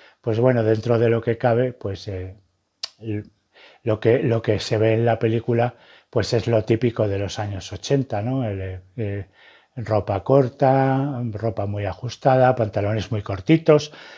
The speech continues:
Es todo, la verdad es que, que muy ochentero, eh, y está, está muy bien, te transporta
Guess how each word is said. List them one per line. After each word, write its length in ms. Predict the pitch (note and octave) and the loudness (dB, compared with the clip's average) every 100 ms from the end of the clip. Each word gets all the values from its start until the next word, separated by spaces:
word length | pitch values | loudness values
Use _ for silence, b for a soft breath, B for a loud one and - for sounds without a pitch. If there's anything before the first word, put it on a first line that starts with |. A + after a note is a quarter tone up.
| B | B
Es 140 | C3 | -2
todo, 260 | - C3+ C#3 | 2 6 6
la 140 | B2 | 4
verdad 260 | G#2+ G#2+ G#2+ | 2 0 -2
es 80 | - | -2
que, 440 | C3 A#2+ G#2+ F#2 | 0 2 0 -6
que 340 | - F2+ F2 F2+ | -10 -12 -12 -12
muy 220 | G#2 A2 | -4 -2
ochentero, 720 | A2 - A2+ G2+ A2 A2 B2+ - B B B B | -2 -2 -4 0 0 2 -2 -6 B B B B
eh, 360 | G2+ G2 F#2 F2+ | -8 -8 -6 -8
y 40 | |
está, 440 | E2+ - G2+ F#2+ F#2+ | -8 -6 -4 -4 -6
está 260 | - G#2+ | -6 -4
muy 180 | G2 F2 | -4 -2
bien, 220 | G#2+ B2 | 0 0
te 140 | G#2 F#2+ | -2 -8
transporta 840 | F#2+ F2+ - A2+ - G2+ G2 | -8 -8 -2 -2 -2 -6 -6